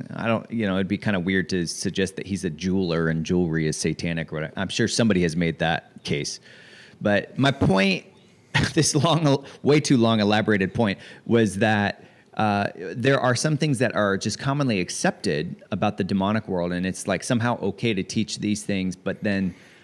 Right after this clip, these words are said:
we would push back on the idea of teaching about a spirit of infirmity, a spirit of Leviathan, or some other kind of a spirit. And as you already pointed out, some of these are directly noted in the scriptures, such as the spirit of in-, infirmity.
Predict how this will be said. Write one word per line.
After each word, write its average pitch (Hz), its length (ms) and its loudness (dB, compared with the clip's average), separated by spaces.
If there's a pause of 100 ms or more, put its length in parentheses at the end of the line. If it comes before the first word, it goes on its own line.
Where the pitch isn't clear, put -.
(180)
we 120 140 4
would 101 420 2
push 110 220 0
back 107 500 2
on 101 120 2
the 101 100 2
idea 98 380 2
of 90 260 -2
teaching 101 340 0
about 92 380 0
a 92 400 2 (160)
spirit 104 420 2
of 90 140 -2
infirmity, 95 540 0
a 87 60 0
spirit 95 420 0
of 85 120 -4
Leviathan, 87 640 -2
or 85 80 -4
some 92 220 -2
other 85 240 0 (140)
kind 98 320 -2
of 82 80 -2
a 82 80 0
spirit. 95 500 0 (340)
And 101 300 2 (160)
as 117 180 2
you 147 100 6
already 196 180 4
pointed 101 320 2
out, 131 260 2
some - 160 0
of 185 60 2
these 104 200 4
are 92 80 2
directly 98 640 2
noted 98 500 4
in 107 180 4
the 98 60 4
scriptures, 117 480 0
such 104 180 0
as 98 120 0
the 101 100 2
spirit 98 340 4
of 87 100 4
in-, 90 200 4 (120)
infirmity. 98 800 4